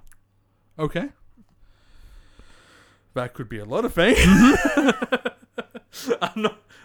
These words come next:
Speaker 2: I'm taking off my kitty gloves now.
Speaker 1: Oh, you're taking off your kitty glove. Okay. Um, is, is there any more to the origin?
Speaker 2: Not that I'm going to give you.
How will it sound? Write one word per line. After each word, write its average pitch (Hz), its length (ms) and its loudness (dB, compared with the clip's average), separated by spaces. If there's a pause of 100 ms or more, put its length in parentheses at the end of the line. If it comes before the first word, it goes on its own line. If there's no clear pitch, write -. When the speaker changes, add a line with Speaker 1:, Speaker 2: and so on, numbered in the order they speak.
(260)
Speaker 2:
I'm 202 240 0
taking 185 300 -2
off 175 120 0
my 170 220 -2
kitty 185 380 0
gloves 156 480 -4
now. 208 240 4
Speaker 1:
Oh, 190 60 4
you're 190 160 0
taking 214 200 0
off 196 140 -4
your 202 140 -2
kitty 202 180 -4
glove. 139 220 -4
Okay. 165 320 -4 (540)
Um, 156 680 -4
is, 156 140 -8
is 147 160 -8
there 165 100 -2
any 170 80 -2
more 165 140 -2
to 160 80 -14
the 160 80 -2
origin? 220 420 -2 (800)
Speaker 2:
Not 202 320 -8
that 208 100 0
I'm 196 140 0
going 185 220 2
to 151 60 -2
give 151 340 -2
you. 135 220 6